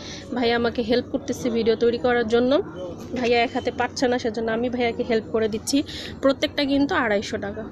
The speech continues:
only আড়াইশো। এই যে এক একটা ডিজাইন মানে অনেক সুন্দর সুন্দর আছে। আরও এখানে collection আছে, ঠিক আছে। ভাইয়া, এই রেডটা দেখান আমাদেরকে।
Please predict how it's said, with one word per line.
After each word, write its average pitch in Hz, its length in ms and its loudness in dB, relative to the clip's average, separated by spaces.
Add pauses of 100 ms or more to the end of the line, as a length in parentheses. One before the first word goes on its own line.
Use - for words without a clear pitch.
(100)
only 262 240 4
আড়াইশো। 220 440 0 (2250)
এই 117 100 -8
যে - 140 -12 (1500)
এক 254 140 -2
একটা 277 240 0
ডিজাইন 254 500 2
মানে 247 180 2
অনেক 262 200 2
সুন্দর 285 320 4
সুন্দর 254 320 2
আছে। 196 340 -2 (920)
আরও 254 180 4
এখানে 294 340 4
collection 262 420 2
আছে, 254 260 0 (200)
ঠিক 247 100 -2
আছে। 233 220 -6 (1800)
ভাইয়া, 277 240 6
এই 294 120 6
রেডটা 285 280 2
দেখান 220 320 0
আমাদেরকে। 214 400 -4